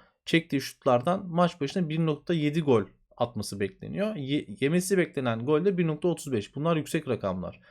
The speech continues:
Yani verdiği pozisyon da çok, e, girdiği pozisyon da çok anlamına geliyor ve Adana Demirspor'un ma-, yani ondan aşağı şut çektirdiği hiçbir maç yok.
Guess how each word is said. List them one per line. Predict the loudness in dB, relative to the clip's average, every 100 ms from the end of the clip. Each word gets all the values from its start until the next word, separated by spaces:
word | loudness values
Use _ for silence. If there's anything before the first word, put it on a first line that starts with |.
| -20 _ -4
Yani | -2 -2 -4 -8 2
verdiği | 6 6 4 0
pozisyon | 2 0 0 0
da | -2
çok, | -2 -4 -4 _ _
e, | -8 -6
girdiği | 0 2 2 0
pozisyon | -2 0 -2
da | -2
çok | -4 -4
anlamına | -6 -4 -8 -6
geliyor | 2 4 8
ve | 6 4 -12 -20 _ 4
Adana | 6 6 6
Demirspor'un | 6 4 2 -2 4 4 2 -4 _ -20 -6
ma-, | 4 4 4
yani | 2 2 -4 4
ondan | 4 6 6 8 6 4
aşağı | 0 0 2 2 2
şut | -2 -6
çektirdiği | -4 -4 -2 -2 0 -2
hiçbir | -2 -4 -4
maç | 0 0 0 -4
yok. | -6 -6